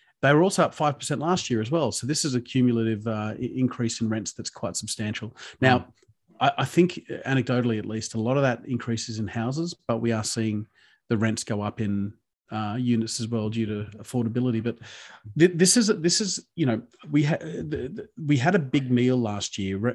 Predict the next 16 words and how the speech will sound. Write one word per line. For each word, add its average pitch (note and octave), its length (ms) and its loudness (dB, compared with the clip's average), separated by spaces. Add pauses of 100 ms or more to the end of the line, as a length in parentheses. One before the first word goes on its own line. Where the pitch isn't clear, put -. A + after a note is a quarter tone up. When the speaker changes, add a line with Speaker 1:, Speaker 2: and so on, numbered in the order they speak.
(240)
Speaker 1:
prices C#3 380 2
went B2 160 2
up - 120 -6
a A#2 40 0
lot. A2 260 0 (440)
The C3 60 2
body's C#3+ 640 2
sort - 240 0
of A2+ 100 0
digesting B2 640 2
that A2+ 180 0
big A#2 160 -2
meal, A2+ 280 2
and B2 160 4
what, E3+ 180 0
what E3 260 -2